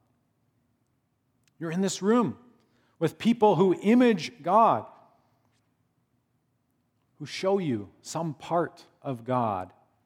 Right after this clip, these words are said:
himself. And you who are in this room,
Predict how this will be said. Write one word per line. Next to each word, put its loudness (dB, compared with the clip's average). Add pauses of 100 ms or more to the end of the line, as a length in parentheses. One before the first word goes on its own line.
himself. -8 (2000)
And -4
you 2
who 4
are 6
in 2
this -6
room, -10